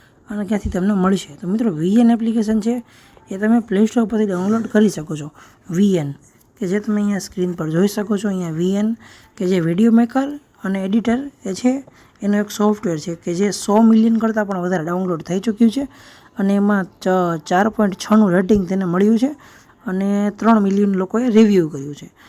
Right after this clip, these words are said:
તો એના ક્યાંક આવી રીતના ફીચર્સ તમને એપ્લિકેશનમાં જોવા મળશે કે જેમાં તમને પહેલું લખ્યું છે કે text and template and sticker.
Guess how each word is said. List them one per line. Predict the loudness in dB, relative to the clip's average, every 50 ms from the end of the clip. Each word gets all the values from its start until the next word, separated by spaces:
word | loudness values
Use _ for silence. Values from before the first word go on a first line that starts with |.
| -20 _ _ _ _ _
તો | -4 0
એના | 2 2 2
ક્યાંક | 2 0 0 2
આવી | 2 2 2
રીતના | 2 0 -2 -6 -6
ફીચર્સ | -4 -6 -4 -2 0 0 -2 -2 -4
તમને | -6 -6 -6 -6 -8
એપ્લિકેશનમાં | -8 -6 -6 -4 -4 -4 -4 -4 -4 -4 -4 -4
જોવા | -2 0 0 0 0
મળશે | -2 -2 -4 -6 -8 -10 -10 -12 -14 -18 -20 -20 -20 _ _ -8
કે | -4
જેમાં | -2 0 0 0 0
તમને | 0 0 -2 -2
પહેલું | -2 0 2 2 4 4 2
લખ્યું | 2 -2 -4 -8 -8
છે | -8 -10
કે | -10 -14 -18 -10 -4 -2
text | 0 0 0 -4 -8 -12 -14 -18 _ _ -20 -20 -20 _ _ _ -8 -4 -2
and | -2 0 0 0 0 0
template | 0 0 2 2 0 0 0
and | -2 -2
sticker. | -4 -4 -2 -2 -2 0 -2 -4 -8